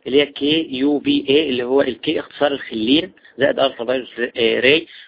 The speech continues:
ممكن ندي اي سي تي اتش اللي هو بيزود الميلانين.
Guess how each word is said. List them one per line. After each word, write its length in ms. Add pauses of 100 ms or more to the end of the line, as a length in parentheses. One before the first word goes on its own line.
(120)
ممكن 240
ندي 380
اي 120
سي 100
تي 240
اتش 300
اللي 140
هو 40
بيزود 460
الميلانين. 600